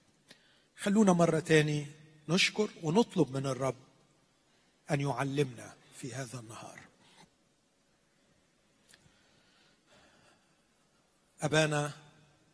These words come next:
أنعمت علينا بحبيبك وحبيبنا يسوع، ابنك، كلمتك،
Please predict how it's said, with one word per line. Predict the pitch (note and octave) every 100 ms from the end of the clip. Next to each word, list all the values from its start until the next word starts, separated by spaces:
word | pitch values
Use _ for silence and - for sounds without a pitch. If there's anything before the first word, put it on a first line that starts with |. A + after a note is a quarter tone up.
| _ _ _ _ _ _ _ _ _ _ _ _ _ _ _ -
أنعمت | D3 C3+ F3+ -
علينا | D3+ D3 D#3 E3 D#3+ D3+
بحبيبك | D3 C#3+ - C#3 E3+ E3 D#3 - - - - _ _
وحبيبنا | D3 C3 - C#3 D#3 D#3 C#3+ C#3 C#3
يسوع، | C3 B2+ - E3 B2 A#2 - - _ _ _ _ _ _ _ _ _ _ _ _ _ _ -
ابنك، | F#3 C#3+ C#3+ - - - - - _ _ _ _ _ _ _ _ _ _ _ _ -
كلمتك، | D#3+ D3+ C3 - C3 - - -